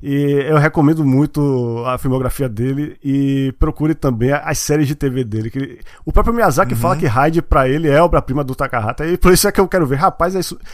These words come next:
Speaker 1: será que é melhor que Only Yesterday?
Speaker 2: <laughs> Cara, é, é engraçado. Sabia que o, o Miyazaki e o Takahata, quando eles trabalham juntos, eles não, eles não se falam? Eles
Speaker 1: Ah,
Speaker 2: não
Speaker 1: não
Speaker 2: se falam.
Speaker 1: sabia.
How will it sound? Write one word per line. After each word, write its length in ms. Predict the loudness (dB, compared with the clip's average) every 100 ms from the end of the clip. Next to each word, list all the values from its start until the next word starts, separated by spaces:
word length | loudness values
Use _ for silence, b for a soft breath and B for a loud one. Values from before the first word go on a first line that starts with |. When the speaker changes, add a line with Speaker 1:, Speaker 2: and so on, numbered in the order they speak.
| B
Speaker 1:
será 140 | -6 0
que 100 | 2
é 40 |
melhor 300 | 4 6 4
que 100 | 4 4
Only 120 | 4
Yesterday? 500 | 2 -2 -4 -4 -4
Speaker 2:
<laughs> 1200 | -6 -10 -14 -14 -18 -16 -16 -18 -18 -16 -18 -8
Cara, 240 | -4 -4 -4
é, 260 | -6 -10
é 40 | -6
engraçado. 320 | -4 -4 -6
Sabia 320 | -8 -6 -8
que 120 | -6
o, 160 | -8 -10 -10
o 120 | -10
Miyazaki 880 | -6 -6 -4 -4 -4 -6 -10 -10 -12
e 200 | -10 -8
o 680 | -6 -6 -8 -8 -8 -10 -10
Takahata, 440 | -10 -8 -6 -8 -8
quando 160 | -12
eles 120 | -12 -8
trabalham 420 | -6 -4 -4 -4
juntos, 300 | -6 -8 -10
eles 240 | -8 -8
não, 200 | -8 -10 -10
eles 180 | -12 -8
não 280 | -8 -8 -12 -12
se 160 | -10
falam? 520 | -8 -6 -4 -4 -6 -10 _ -8
Eles 120 | -4
Speaker 1:
Ah, 40 |
Speaker 2:
não 80 | -4
Speaker 1:
não 80 | -4
Speaker 2:
se 60 | -4
falam. 280 | -4 -4 -6
Speaker 1:
sabia. 140 | -8